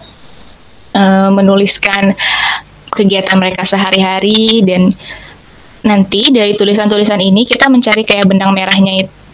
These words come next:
eh, benang merahnya untuk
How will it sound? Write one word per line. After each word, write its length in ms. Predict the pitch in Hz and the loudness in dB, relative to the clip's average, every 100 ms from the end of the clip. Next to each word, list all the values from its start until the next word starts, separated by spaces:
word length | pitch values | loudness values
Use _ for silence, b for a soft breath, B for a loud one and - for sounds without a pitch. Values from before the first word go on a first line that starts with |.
| - - | -12 -4
eh, 460 | 202 196 196 190 190 190 - - | 0 2 2 2 0 -4 -10 -4
benang 320 | 202 196 190 | -2 0 0
merahnya 560 | 190 185 180 214 233 | 0 0 2 2 2
untuk 400 | 208 214 240 - | 2 0 -2 -6